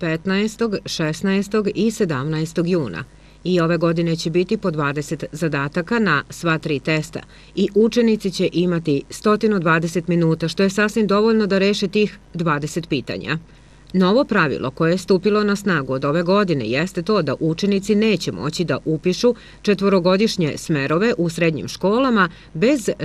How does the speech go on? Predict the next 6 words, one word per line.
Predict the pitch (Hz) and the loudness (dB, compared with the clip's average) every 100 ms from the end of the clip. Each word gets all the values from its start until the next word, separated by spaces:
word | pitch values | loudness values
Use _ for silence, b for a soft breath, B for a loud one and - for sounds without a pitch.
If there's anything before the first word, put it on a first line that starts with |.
| 165 | 0
pedeset | 190 190 247 202 175 | 2 2 0 -2 0
bodova | 160 156 160 127 B B - | 2 2 2 0 B B -4
nakon | 151 135 165 | -4 0 -2
polaganja | 170 180 175 185 185 | 0 2 2 2 2
male | 185 190 185 | 4 4 4
mature, | 180 175 170 151 131 | 0 2 2 4 2